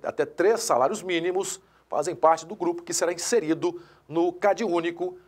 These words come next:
e possivelmente contemplado aí pelos vários programas de assistência social. Então, os interessados em realizar aí essa inscrição no cad único ou fazer atualização cadastral devem se dirigir a uma das unidades do Centro de Referência,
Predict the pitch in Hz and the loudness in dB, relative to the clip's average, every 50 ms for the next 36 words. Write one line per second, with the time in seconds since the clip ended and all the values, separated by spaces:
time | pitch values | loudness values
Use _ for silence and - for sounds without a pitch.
0 | _ - - 120 - 151 135 - 147 131 185 185 139 143 147 143 - - - 156 | _ -12 -10 -4 -2 -2 -2 -2 -2 -2 -2 -2 -2 -4 -4 -6 -10 -10 -8 -6
1 | 143 - 165 120 - 123 135 143 139 131 131 135 143 139 - 143 147 151 139 120 | -4 -2 -2 0 2 4 4 4 4 2 -2 -4 -4 -6 -6 -6 -4 -4 -4 -6
2 | 110 113 113 104 139 165 196 226 226 208 165 127 - - 156 143 113 120 131 139 | -6 -10 0 4 6 6 6 6 4 2 0 -2 -2 -2 -2 -2 0 0 0 2
3 | 147 160 165 147 117 107 110 123 156 165 - - - - _ - - 147 143 - | 2 2 2 0 0 -2 -8 -8 -8 -8 -10 -12 -20 -14 _ 2 2 2 2 2
4 | - 170 - - - 151 143 143 127 - - 147 127 - 143 131 123 - - 104 | -2 -4 -6 -4 -4 -4 -4 -4 -4 -2 -2 -2 -2 -2 -2 -4 -4 -6 -8 -10
5 | - - - _ _ _ _ _ _ _ _ _ _ _ _ - _ _ _ - | -12 -14 -16 _ _ _ _ _ _ _ _ _ _ _ _ -20 _ _ _ 2
6 | 151 165 151 165 143 160 175 170 151 127 - 151 160 175 147 156 143 156 160 156 | 2 2 2 0 0 2 2 2 2 2 4 4 4 4 4 2 0 0 0 0
7 | 139 113 139 156 160 151 143 151 143 131 - 147 135 - - 156 123 - - 156 | 2 4 6 6 8 8 6 4 2 2 0 -4 -4 -4 -4 -4 -4 -2 2 2
8 | 165 175 160 131 - 165 180 185 202 190 185 180 175 180 180 190 196 196 - - | 2 2 0 2 4 4 4 4 4 2 2 2 0 0 0 -2 -2 -2 -6 -14
9 | - - _ _ - - 143 139 135 - 156 135 113 113 143 143 - - - 123 | -20 -20 _ _ -4 0 0 0 2 2 2 2 2 0 -2 -2 -2 0 -2 -2
10 | - 131 135 135 123 139 123 - - 123 - 131 127 165 160 - - 139 143 156 | 0 0 -2 0 0 0 -2 -2 -4 -6 -2 -2 0 2 0 0 2 4 4 4
11 | 180 - - - - _ _ _ - 117 139 170 196 190 185 185 165 - 180 151 | 4 2 -6 -20 -20 _ _ _ -4 2 4 4 4 4 2 -2 -4 -4 -6 -4
12 | 160 175 170 139 113 127 165 165 165 - - 143 139 156 185 180 160 165 147 127 | -4 -2 -2 -2 -2 -2 -4 -4 -2 0 2 2 2 2 0 0 0 0 0 0
13 | 156 143 135 - 131 135 143 139 123 117 123 131 - - - 165 190 214 214 190 | -2 -2 0 4 4 4 4 2 -2 -8 -12 -12 -10 -4 -2 -2 -2 -2 -2 -4
14 | 170 139 131 120 98 131 175 175 - - 226 190 151 160 180 - - 220 220 | -4 -2 -4 -2 0 -2 -2 0 0 0 0 2 0 0 -2 -2 -4 -4 -4